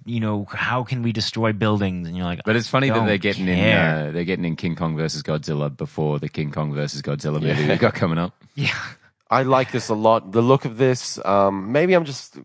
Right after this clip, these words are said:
Speaker 3: uh, biased because I played the game.
Speaker 2: Mm.
Speaker 3: Um,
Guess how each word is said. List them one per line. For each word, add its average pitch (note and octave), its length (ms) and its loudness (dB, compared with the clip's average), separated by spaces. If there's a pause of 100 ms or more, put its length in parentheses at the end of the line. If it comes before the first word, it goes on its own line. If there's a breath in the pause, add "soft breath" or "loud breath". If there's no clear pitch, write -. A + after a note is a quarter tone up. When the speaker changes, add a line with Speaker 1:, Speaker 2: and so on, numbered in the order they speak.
(120)
Speaker 3:
uh, G2+ 120 -4
biased F#2+ 560 0
because F#2+ 320 -6
I F2 60 0
played F2 280 -4
the F#2 80 -10
game. E2+ 460 -4 (100)
Speaker 2:
Mm. E2 220 -6 (180)
Speaker 3:
Um, D#2+ 220 -4